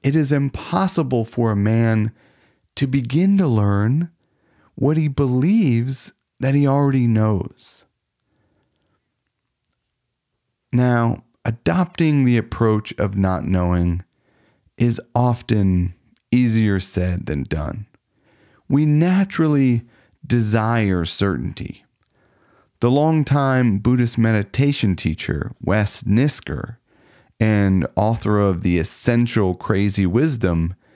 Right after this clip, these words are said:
suggests that many of us see doubt as a negative state, a continual restlessness or frowning skepticism.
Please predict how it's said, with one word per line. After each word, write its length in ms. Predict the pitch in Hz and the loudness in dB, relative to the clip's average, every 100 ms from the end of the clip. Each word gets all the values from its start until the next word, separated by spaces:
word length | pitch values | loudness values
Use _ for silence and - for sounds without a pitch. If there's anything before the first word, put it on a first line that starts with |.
| _ _ _ _ | _ _ _ _
suggests 720 | - 131 117 143 156 147 - | -4 -2 0 0 0 -2 -2
that 400 | 131 123 - - _ _ _ _ _ | 0 0 -2 -12 _ _ _ _ _
many 480 | 123 151 233 269 240 | 0 2 4 4 2
of 140 | 175 | 2
us 220 | 165 160 | 2 0
see 320 | - 156 156 | -2 -2 0
doubt 640 | 127 110 120 135 123 98 - - _ _ _ _ | -2 -2 0 2 2 0 -4 -12 _ _ _ _
as 200 | - 113 | -2 0
a 60 | 110 | 2
negative 540 | 101 98 101 98 87 | 2 2 0 0 -2
state, 600 | - - 78 60 - - - _ _ _ _ _ _ _ _ 120 | -6 -6 -6 -6 -14 -20 -20 _ _ _ _ _ _ _ _ -2
a 100 | 127 | 0
continual 1000 | - 139 127 208 214 208 180 156 131 117 _ _ _ | 0 -2 0 2 2 4 2 2 0 -2 _ _ _
restlessness 1300 | - 131 185 - 95 73 - - - 120 - - - - | -4 0 0 0 -2 -4 -4 -6 -6 -10 -16 -18 -20 -20
or 400 | - 123 131 120 117 - _ | -2 0 2 0 -2 -12 _
frowning 720 | - 110 123 156 151 131 110 | -8 -2 2 2 2 4 2
skepticism. 1000 | - - 135 - - - 71 - - 110 | -2 -4 -4 -4 -6 -4 -4 -4 -8 -10